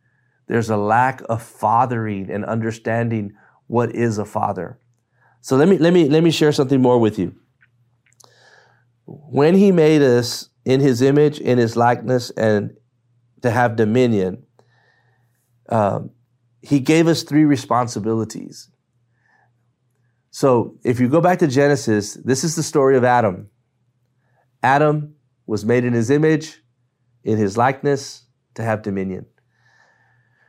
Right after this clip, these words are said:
His responsibilities were to transmit to his wife and his future children the heart of the father, the father's instruction,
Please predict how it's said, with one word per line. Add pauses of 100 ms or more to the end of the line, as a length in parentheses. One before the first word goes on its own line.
(800)
His
responsibilities
were
to (440)
transmit
to
his
wife
and
his
future
children (200)
the
heart
of
the
father, (960)
the
father's
instruction,